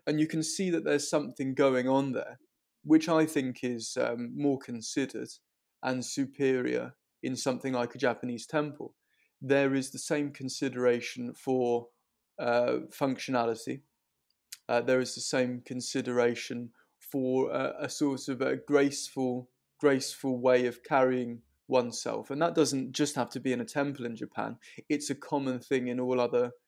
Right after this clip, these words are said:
in all other vernacular houses you, that you would find in Japan. And I think that kind of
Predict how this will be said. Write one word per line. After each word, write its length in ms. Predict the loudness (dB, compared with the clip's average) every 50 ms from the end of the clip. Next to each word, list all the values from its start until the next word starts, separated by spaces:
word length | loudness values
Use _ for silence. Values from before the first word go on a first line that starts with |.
| _ _ _ _ _
in 100 | 2 4
all 140 | 6 8 8
other 120 | 8 6 4
vernacular 600 | 4 4 6 6 6 4 2 0 -2 -2 -2 0
houses 720 | 0 2 2 2 2 2 0 -4 -8 -12 -12 -12 -14 -16 _ _ _ _ _ _ _ _
you, 240 | -4 0 0 0 2
that 160 | 2 2 2
you 120 | 2 0 -2
would 120 | -2 -2
find 300 | 0 4 4 4 4 2
in 100 | 0 -4
Japan. 420 | -6 -8 -8 -8 -6 -6 -6 -8 -14 _ _ _ _ _ _ _ -4
And 80 | -2
I 60 | -2
think 320 | -2 0 0 -2 -2 -2 -4
that 280 | -4 -4 -4 -6 -10
kind 340 | -6 -2 0 0 0 0 -2
of 120 | -6 -8